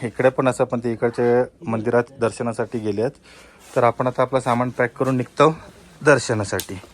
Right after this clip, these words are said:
वातावरण मस्त असा, थोडासा ढगाळ दिसता, पण पावसाची काय चिन्ह नाही आहेत.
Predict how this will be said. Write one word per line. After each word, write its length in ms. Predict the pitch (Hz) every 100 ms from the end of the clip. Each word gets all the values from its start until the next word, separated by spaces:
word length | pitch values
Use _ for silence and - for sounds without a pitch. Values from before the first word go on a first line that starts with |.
| - - - - - - _ - - - - - - - -
वातावरण 520 | 131 135 - 180 190
मस्त 300 | 180 160 -
असा, 280 | 180 147 156 151 - - - -
थोडासा 580 | - 147 170 185 - 196
ढगाळ 480 | 196 156 139 139 190
दिसता, 360 | 170 170 - 160 - - - - -
पण 100 | 143
पावसाची 440 | 143 139 160 151
काय 180 | 147 160
चिन्ह 560 | 156 - - 147 147 151
नाही 180 | 135
आहेत. 200 | 120 151